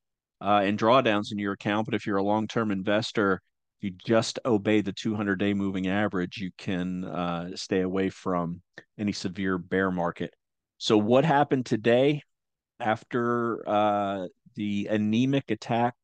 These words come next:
by Iran on Israel over the weekend brought some, uh, oh, some joy into the market, uh, overnight and into the open. We had a nice gap up, uh,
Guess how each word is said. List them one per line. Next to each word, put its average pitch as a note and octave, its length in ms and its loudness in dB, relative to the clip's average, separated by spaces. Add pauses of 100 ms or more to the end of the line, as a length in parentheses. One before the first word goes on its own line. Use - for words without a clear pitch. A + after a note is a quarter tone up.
(240)
by G2+ 360 6
Iran G#2 600 -2
on F#2+ 460 -2
Israel A2+ 720 2
over A2+ 220 -2
the A2 80 -4
weekend A#2 600 0 (920)
brought A2 300 4
some, G#2 580 0 (640)
uh, G2 460 -10 (320)
oh, B2+ 180 4 (240)
some G#2+ 280 0
joy A2+ 480 6
into C3 360 2
the A#2+ 120 0
market, A#2+ 500 2 (100)
uh, G#2 260 2
overnight A#2+ 640 0
and G2+ 180 -4
into A#2 260 -4
the A2 200 0
open. A#2 280 0
We A2 80 0
had G2 100 0
a G2 40 -2
nice G#2 260 -2
gap G2+ 520 0
up, A2+ 280 4 (640)
uh, F#2+ 520 0